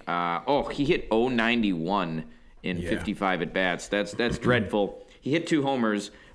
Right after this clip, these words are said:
Speaker 1: uh, two of his one hundred forty-nine career home runs. He's one of those guys that, uh, is just a career bench player. Um, it's kinda baffling how he, he can just hang around. I guess if you're a left-handed guy with power,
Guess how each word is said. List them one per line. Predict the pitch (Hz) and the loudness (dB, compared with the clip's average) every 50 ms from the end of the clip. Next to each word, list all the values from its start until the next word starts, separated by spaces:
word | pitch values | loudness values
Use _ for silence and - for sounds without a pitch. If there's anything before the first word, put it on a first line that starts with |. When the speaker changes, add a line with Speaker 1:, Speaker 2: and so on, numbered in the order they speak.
| - - - | -12 -4 0
Speaker 1:
uh, | 107 104 101 101 101 | 2 4 4 4 2
two | 98 - - 170 | 2 2 2 2
of | 156 135 | 4 4
his | 120 117 104 90 | 2 0 0 2
one | 110 127 127 | 0 2 2
hundred | 139 135 127 110 101 92 | 2 2 0 0 -2 -2
forty-nine | - 123 120 117 110 104 104 107 104 98 | 0 0 2 2 2 2 2 0 0 -2
career | - - 95 107 117 110 | -2 -2 0 2 2 2
home | 110 104 95 92 92 | 2 0 -2 -2 0
runs. | 92 92 92 92 85 80 - - _ _ _ _ _ _ - - - - _ _ _ _ _ _ _ _ _ - | 0 0 -2 -2 -6 -8 -12 -18 _ _ _ _ _ _ -20 -20 -20 -20 _ _ _ _ _ _ _ _ _ -4
He's | 151 151 139 | -2 0 2
one | 180 196 | 2 4
of | 202 | 4
those | 175 170 151 - | 4 4 4 4
guys | 151 139 143 156 160 165 156 147 - - - - - - - _ - | 4 4 4 4 4 2 2 0 -4 -10 -16 -20 -20 -20 -20 _ 0
that, | - 131 127 123 120 - | 2 2 4 2 2 2
uh, | 113 110 107 104 104 95 92 92 98 | 2 2 4 4 4 2 2 0 0
is | 131 120 117 | 0 0 0
just | 135 143 127 - | 0 -2 -2 -2
a | 143 | -4
career | - - 131 123 127 127 123 | -2 -2 0 2 4 4 2
bench | 107 - 104 107 117 120 120 | 2 2 2 0 0 0 -2
player. | - 143 143 143 143 143 147 156 156 - - - | 0 2 2 4 4 4 2 0 -2 -4 -6 -2
Um, | - 110 107 107 104 104 | 0 2 2 2 2 0
it's | 101 - | -2 0
kinda | - 139 123 104 | 0 0 0 0
baffling | 87 110 107 110 117 - 135 127 123 123 123 | 2 2 2 2 2 0 0 0 0 0 0
how | 120 120 107 104 | 0 0 2 2
he, | 107 104 101 95 87 | 2 2 0 0 -2
he | 98 107 107 90 | -2 -2 -2 -2
can | 117 104 | -2 -2
just | 98 95 - - - - | -2 -2 -4 -8 -8 -2
hang | 107 110 113 110 | 0 0 2 2
around. | 98 98 101 107 110 - 113 113 92 | 2 2 2 2 2 2 0 0 0
I | 98 | 0
guess | 107 104 117 113 117 | 0 0 0 -2 -2
if | 113 107 | -2 0
you're | 123 117 110 | 0 2 2
a | |
left-handed | 101 110 107 - - 123 117 107 107 107 98 85 | 2 2 0 0 0 0 2 2 2 2 0 0
guy | 85 92 92 95 104 | 2 2 2 2 2
with | 101 98 92 95 - | 2 0 0 -2 -2
power, | - 98 95 98 104 101 104 107 107 - | -2 0 2 2 2 2 2 0 -2 -4